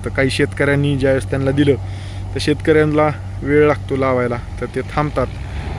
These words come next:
मग ते ठेवल्याच्या नंतर शेतात, अ, झाडाखाली ते पाणी व्यवस्थित देत नाहीत. फवाऱ्यानं, फवाऱ्याचं जो काही हे असतं नोझल, त्यानं ते फवारणी केल्यासारखं करतात. मग पाणी व्यवस्थित ह्याच्या, अ, बुडापास्तूर जात नाही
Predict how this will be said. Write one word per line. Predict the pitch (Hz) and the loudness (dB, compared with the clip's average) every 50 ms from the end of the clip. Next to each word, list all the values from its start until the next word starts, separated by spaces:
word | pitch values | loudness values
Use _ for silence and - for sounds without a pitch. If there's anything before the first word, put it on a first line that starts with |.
| - - | -6 -6
मग | - 131 - - - | -6 -6 -4 -2 0
ते | 151 151 151 151 | 2 2 2 2
ठेवल्याच्या | 143 - - 156 156 160 160 165 156 - 160 156 | 0 0 2 4 4 6 6 4 2 2 0 -2
नंतर | 156 156 147 156 | 0 -2 -4 -4
शेतात, | - - - 151 147 - 156 151 - - - - | -4 -2 -2 0 0 -2 -4 -4 -6 -6 -6 -4
अ, | 139 139 | -4 -2
झाडाखाली | 127 131 139 143 147 147 - 147 143 143 139 | -2 0 0 2 0 0 2 0 -2 -2 -2
ते | - - | -4 -6
पाणी | 143 - - 151 151 151 151 | -6 -4 -2 0 0 2 4
व्यवस्थित | 147 147 143 131 - - 139 | 4 4 2 2 -2 -4 -2
देत | 131 135 131 - | 0 0 -2 0
नाहीत. | - 120 113 - - - - - - - - - | -2 -4 -4 -6 -8 -10 -12 -12 -14 -14 -6 0
फवाऱ्यानं, | - 165 165 170 165 160 160 160 156 151 | 2 4 6 6 6 6 4 2 2 0
फवाऱ्याचं | 139 - - 151 156 160 156 156 151 - 147 147 151 147 147 143 - - - - - - - - - - 139 135 | -2 -2 0 2 4 4 4 4 2 0 0 2 2 4 2 2 0 -4 -8 -8 -10 -10 -10 -10 -8 -8 -6 -4
जो | 139 143 | -4 -2
काही | - 156 143 147 | 0 2 2 4
हे | 151 151 | 4 4
असतं | 147 139 - - - 143 | 2 2 -2 -4 -4 -2
नोझल, | 147 147 143 135 135 | 0 2 2 2 2
त्यानं | 127 - - 147 147 147 | 2 2 2 2 2 0
ते | 135 - 139 | 0 -2 -2
फवारणी | - - 156 151 151 151 147 143 | 0 2 2 4 4 4 2 0
केल्यासारखं | 139 147 135 135 - 135 135 127 - - | 0 0 0 0 0 -2 -6 -6 -6 -4
करतात. | 135 127 120 127 123 | -4 -2 -2 -2 -4
मग | 127 127 127 - - | -4 -4 -4 -4 -2
पाणी | 151 147 147 151 151 | -2 0 0 2 2
व्यवस्थित | 147 151 147 147 135 - - 170 185 - - - - - - - - - - - | 4 4 4 2 2 0 -2 -2 -2 -2 -6 -10 -12 -12 -10 -10 -10 -10 -8 -6
ह्याच्या, | 139 139 131 151 160 170 175 | -6 -4 0 2 2 2 2
अ, | 185 - - - - - - - - - 107 110 127 | 0 -2 -6 -6 -8 -8 -8 -8 -8 -8 -8 -8 -8
बुडापास्तूर | 139 139 143 156 165 165 - - 139 - - 147 139 | -6 -2 0 2 2 2 2 0 -4 -4 -4 -4 -2
जात | 131 131 135 123 - - - | 0 0 -2 -2 -2 -4 -6
नाही | 120 113 107 101 | -6 -6 -6 -6